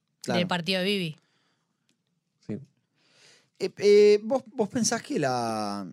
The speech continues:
Speaker 1: porque estaba escuchando lo que decías recién, bueno, la, que también lo dijiste al principio, ¿no? ¿A vos te parece que la marcha de Tel Aviv, vos no vas a la marcha de Tel Aviv, preferís la de L-?
Speaker 3: Intento no ir, pero a veces voy.
Speaker 1: No, está bien, pero digo, eh, en, en, en, en el campo de las ideas lo que estás diciendo es,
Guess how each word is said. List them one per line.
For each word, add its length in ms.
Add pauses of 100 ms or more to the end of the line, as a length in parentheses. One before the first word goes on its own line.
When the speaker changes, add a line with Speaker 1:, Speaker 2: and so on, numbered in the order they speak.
(200)
Speaker 1:
porque 140
estaba 160
escuchando 320
lo 60
que 80
decías 220
recién, 280
bueno, 220
la, 200 (280)
que 100
también 180
lo 60
dijiste 180
al 60
principio, 360
¿no? 100 (100)
¿A 120
vos 200 (180)
te 120
parece 220
que 60
la 80
marcha 260
de 240
Tel 160
Aviv, 360
vos 180
no 120
vas 240
a 40
la 60
marcha 140
de 60
Tel 80
Aviv, 200
preferís 240
la 80
de 80
L-? 180
Speaker 3:
Intento 320
no 140
ir, 160
pero 160
a 40
veces 200
voy. 180 (320)
Speaker 1:
No, 200
está 180
bien, 300
pero 140
digo, 360
eh, 200
en, 400
en, 240
en, 360
en 0
el 400
campo 300
de 60
las 180
ideas 300
lo 80
que 60
estás 140
diciendo 380
es, 280